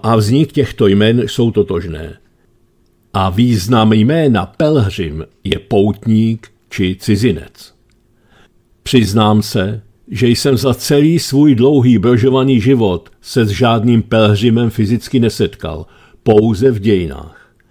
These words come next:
Viz olomoucký biskup Pelhřim a potom pražský biskup Pelhřim z Wartenberka. Proto mě překvapilo, když jsem se dočetl, že jméno Pelhřim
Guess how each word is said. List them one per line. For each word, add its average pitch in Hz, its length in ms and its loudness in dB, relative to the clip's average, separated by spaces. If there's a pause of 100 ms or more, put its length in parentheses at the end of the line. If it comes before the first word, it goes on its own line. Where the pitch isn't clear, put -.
(160)
Viz 127 420 0
olomoucký 113 680 0
biskup - 500 -4
Pelhřim 110 640 -2 (420)
a 127 120 0
potom 170 400 0
pražský 139 480 -2
biskup 123 560 -2
Pelhřim 104 640 0
z 92 80 -6
Wartenberka. 107 800 -4 (720)
Proto 117 320 0
mě 120 160 2
překvapilo, 104 800 -2 (100)
když 101 240 -4
jsem 113 160 2
se 110 160 -2
dočetl, 127 520 0
že 117 120 -2
jméno 104 380 2
Pelhřim 101 680 -2